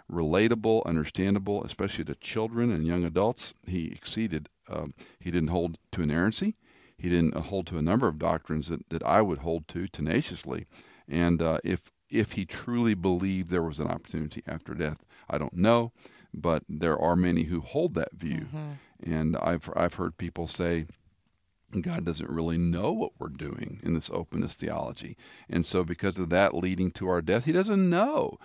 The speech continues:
Speaker 1: So after we die, we, 'Oh, there really is death. There really is a heaven or hell. I guess I better choose now.'"
Speaker 2: What does that mean, God doesn't know what we're doing?
Speaker 1: Well,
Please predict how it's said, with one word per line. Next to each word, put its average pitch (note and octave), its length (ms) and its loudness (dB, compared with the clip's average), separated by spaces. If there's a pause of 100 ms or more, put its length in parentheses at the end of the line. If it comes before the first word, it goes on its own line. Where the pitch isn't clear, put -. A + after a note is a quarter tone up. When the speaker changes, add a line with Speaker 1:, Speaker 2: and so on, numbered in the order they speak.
(120)
Speaker 1:
So - 160 -4
after A2 200 2
we G#2+ 80 0
die, B2+ 340 4
we, G#2 160 -6
'Oh, D#3 300 4
there G2 160 2
really E3 280 4
is F#3 120 0
death. C3+ 460 0 (580)
There G2 120 -4
really C#3 200 4
is D3+ 60 4
a C3+ 40 2
heaven E3 220 2
or E3+ 80 4
hell. G3+ 240 2
I D#2 40 0
guess F#2 240 2
I A2 40 4
better B2 240 4
choose F3 300 -2
now.'" A#3+ 340 0 (240)
Speaker 2:
What C#4 200 4
does D#4+ 160 6
that B3 140 4
mean, A#3 220 0
God F#3+ 200 4
doesn't E3+ 320 2
know D3+ 400 8
what C3+ 200 2
we're C3 160 -2
doing? - 400 -6 (420)
Speaker 1:
Well, A#2 300 8